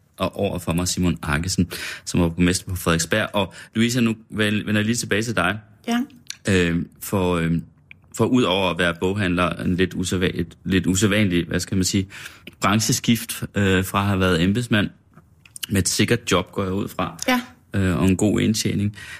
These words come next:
Speaker 1: så, så skal du også aflevere en afhandling
Speaker 2: Ja.
Speaker 1: om Kierkegaard på universitetet.
Speaker 2: Ja.
Speaker 1: Ja.
Speaker 2: Men det hænger jo lidt sammen med boghandel. Altså,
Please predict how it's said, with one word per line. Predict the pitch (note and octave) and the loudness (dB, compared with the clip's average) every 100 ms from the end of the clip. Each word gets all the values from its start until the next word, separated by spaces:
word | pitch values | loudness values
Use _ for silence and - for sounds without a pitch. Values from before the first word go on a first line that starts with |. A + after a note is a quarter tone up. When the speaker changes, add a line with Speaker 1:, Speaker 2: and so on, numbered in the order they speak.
| - - _ | -20 -20 _
Speaker 1:
så, | - - A#2 - | -4 2 2 2
så | - | 0
skal | B2+ - C3 | 0 0 2
du | G#2 | 2
også | A#2+ | 2
aflevere | A2 A#2 C3 | 0 0 0
en | A2+ | 0
afhandling | - G2+ C3 A2+ A2 A2 - - | 0 0 0 -2 -2 -4 -6 -2
Speaker 2:
Ja. | C4 - - | -2 -2 -4
Speaker 1:
om | - G3 | 2 2
Kierkegaard | - A2+ A#2+ A#2 G#2+ A#2 | 2 0 0 -4 -6 -4
på | A2+ | 0
universitetet. | G#2+ G2+ F#2+ - - A#2 - - | 2 2 0 -4 -6 -10 -14 -6
Speaker 2:
Ja. | A#3+ - - - | -6 -6 -16 -4
Speaker 1:
Ja. | - - - - - | -2 -2 -6 -8 -2
Speaker 2:
Men | A3+ | 0
det | A#3+ | 0
hænger | B3+ A#3 G#3+ | 0 0 0
jo | |
lidt | A3 B3 - | 0 -2 0
sammen | B3+ - | 0 0
med | A#3 | 0
boghandel. | A3+ A3+ A#3+ - | 2 0 2 0
Altså, | A3+ | 0